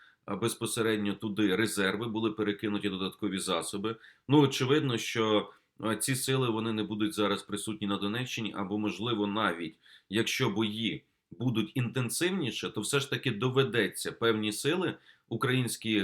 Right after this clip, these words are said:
українські сили оборони перекидати на Харківщину і, е, зміцнитися там, і Сумщину, для того, щоб відтискати ворога там і наносити втрати.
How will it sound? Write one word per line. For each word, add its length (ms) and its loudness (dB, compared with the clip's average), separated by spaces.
українські 560 -4
сили 280 0
оборони 480 0
перекидати 720 2
на 140 0
Харківщину 720 -2
і, 300 4
е, 100 2
зміцнитися 680 -2
там, 320 -2
і 80 -4
Сумщину, 520 -4
для 160 -2
того, 280 0
щоб 440 -2
відтискати 720 2
ворога 420 2
там 380 -2
і 100 0
наносити 460 0
втрати. 480 -4